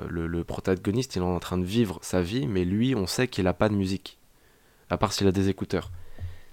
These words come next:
Et là, il y a un petit effet, euh, un, un petit truc intéressant à vous dire, c'est qu'au cinéma, il y a deux manières d'inclure la musique. Il y a pour le spectateur, du coup, euh, pour le spectateur, si, euh, le réalisateur veut rajouter de l'émotion,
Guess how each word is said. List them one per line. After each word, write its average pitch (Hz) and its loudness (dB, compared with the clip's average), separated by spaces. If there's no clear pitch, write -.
Et 95 6
là, 120 8
il 101 6
y - 4
a 92 4
un 87 2
petit - -4
effet, 107 0
euh, 90 2
un, 90 0
un 92 -2
petit 113 -4
truc - -2
intéressant 95 0
à 92 4
vous 85 2
dire, 117 2
c'est - -6
qu'au 196 4
cinéma, 117 4
il - 4
y 95 6
a - 8
deux 117 6
manières 120 4
d'inclure 101 0
la 104 4
musique. 85 -2
Il - -18
y - -4
a 80 -2
pour 120 2
le 127 4
spectateur, 107 0
du 87 -4
coup, 95 -4
euh, 80 -4
pour 113 -2
le 110 4
spectateur, 104 0
si, - -4
euh, 85 -2
le 87 -4
réalisateur 107 2
veut 90 2
rajouter 110 2
de 101 0
l'émotion, 101 0